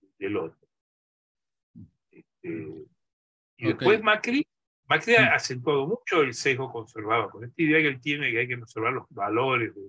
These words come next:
Speaker 1: de, él, eh, lo digo yo, te, te distraes, te das vuelta y lo saca a bailar a Vargas Llosa. Y eso a los <laughs> radicales no les gusta tanto.
Speaker 2: <laughs> Ignacio,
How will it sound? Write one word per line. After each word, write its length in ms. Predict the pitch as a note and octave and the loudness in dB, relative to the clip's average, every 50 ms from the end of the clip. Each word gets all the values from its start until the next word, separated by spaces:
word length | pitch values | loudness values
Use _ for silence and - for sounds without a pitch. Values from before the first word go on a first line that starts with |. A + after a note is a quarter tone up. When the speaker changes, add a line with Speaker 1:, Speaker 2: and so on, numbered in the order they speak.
| - _ | -20 _
Speaker 1:
de, 100 | - - _ _ _ _ _ _ _ _ G#2 G2 F#2+ - _ _ _ _ _ _ _ _ | -20 -20 _ _ _ _ _ _ _ _ -20 -20 -20 -20 _ _ _ _ _ _ _ _
él, 320 | - C#3+ G3+ B3 A3+ E3 B2 | -4 -4 -2 -2 0 -2 -2
eh, 260 | G2+ F2 - - - - _ _ _ _ _ _ _ | -2 -4 -8 -14 -16 -18 _ _ _ _ _ _ _
lo 60 | - | -2
digo 160 | B2+ C3 B2 C3 | 0 0 2 2
yo, 240 | C#3+ G3 A3+ F3 - | 4 2 2 2 0
te, 120 | - - - _ _ _ _ _ _ _ _ | -8 -12 -12 _ _ _ _ _ _ _ _
te 100 | - C3+ | 0 2
distraes, 800 | B2 A#2 B2+ A#2 - - C#3 F3+ B3+ D#4 D#4+ - - - - - _ - | 2 2 0 -2 0 2 4 4 6 6 6 4 2 -4 -8 -12 _ 0
te 100 | A#2+ C3 | 2 4
das 140 | D3 C#3+ | 4 4
vuelta 320 | D3+ A3+ C#4 D4 B3+ - F#3 | 4 2 2 2 4 4 4
y 40 | D3 | 4
lo 120 | A#2+ A2 | 4 2
saca 240 | - - C#3+ - D3 | 0 0 -2 0 2
a 20 | B2+ | 2
bailar 300 | B2 A#2+ A#2 C3 C3 A#2+ | 2 2 0 0 0 0
a 40 | A#2 | -2
Vargas 260 | G#2+ G2 F#2 F2+ F2 | -4 -6 -10 -12 -8
Llosa. 380 | C3+ G#3+ A#3+ A3 C3+ - - _ _ _ _ _ _ _ _ _ _ _ _ _ - | -4 -2 0 -2 -2 -4 -8 _ _ _ _ _ _ _ _ _ _ _ _ _ 0
Y 80 | F#3 | 2
eso 160 | F#3 - - - | 2 2 4 4
a 60 | - F#3+ | 6 4
los 120 | - B2 | 6 4
<laughs> 120 | B2+ A#2+ | 2 0
radicales 540 | - C#3 C#3 - - - - A#3+ G#3 C3+ - - _ _ - - | 0 0 0 0 -2 0 0 2 2 2 0 -2 _ _ -8 0
no 100 | F3+ F#3 | 2 4
les 120 | F#3 E3 C3 | 4 4 4
gusta 320 | C#3+ A3+ A3+ - - B2 | 2 -2 -2 -2 -4 -4
tanto. 460 | - - - G#2+ G2+ G#2 - - - - - - B2+ A#2 - _ _ _ _ _ _ - | -4 -4 -6 -6 -6 -8 -10 -8 -6 -6 -6 -6 -6 -10 -12 _ _ _ _ _ _ -2
Speaker 2:
<laughs> 840 | G#3 G#3+ A3 A3 - - G#3+ A3 G3+ - - _ - G#3 G3 - - | 0 0 0 0 -4 -6 -6 -6 -6 -8 -14 _ -16 -16 -16 -10 -4
Ignacio, 680 | B2+ B2 D3 G3+ B3 B3 - A3 D#3+ C3 - - - | -2 2 2 4 2 2 4 2 2 2 0 -2 -12